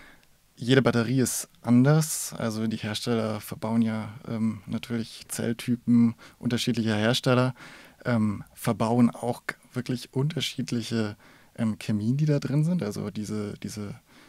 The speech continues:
ähm, wie gesagt, die, die Materialien, die für die,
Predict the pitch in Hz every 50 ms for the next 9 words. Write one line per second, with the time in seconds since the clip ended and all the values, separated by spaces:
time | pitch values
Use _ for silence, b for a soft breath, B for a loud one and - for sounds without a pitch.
0 | b b b b b _ - - 113 107 104 104 101 117 - - _ _ _ -
1 | _ _ _ _ _ _ _ _ _ _ _ - 110 101 101 107 117 131 - -
2 | - 107 107 107 - - - 104 104 101 104 107 107 - - - 110 104 107 107
3 | 127 151 147 127 110 113 - - - 104 104 107 104 104 104